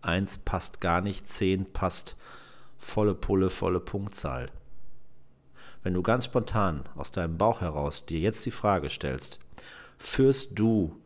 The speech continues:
das Leben, führst du dein Leben, das zu dir passt, welche Zahl kommt dir da ganz spontan?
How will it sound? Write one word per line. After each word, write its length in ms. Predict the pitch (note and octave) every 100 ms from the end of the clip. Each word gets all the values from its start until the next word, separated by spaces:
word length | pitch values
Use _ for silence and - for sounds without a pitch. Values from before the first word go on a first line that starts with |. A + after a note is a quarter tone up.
| - - -
das 320 | A2 A2 -
Leben, 360 | G2 F#2+ E2 C#2
führst 440 | - A2 G2+ -
du 80 | F2+
dein 400 | E2 F#2 A2 G#2+
Leben, 340 | G2+ D2+ C#2
das 180 | D2 -
zu 140 | -
dir 140 | F#2+ F#2
passt, 500 | - F2+ - - - - - - - - - - -
welche 240 | F2+ F#2
Zahl 320 | - F#2+ F2+
kommt 260 | - D2+ C#2+
dir 60 |
da 100 | D2
ganz 220 | C2+ D2 -
spontan? 580 | - D#2+ - D#2 B1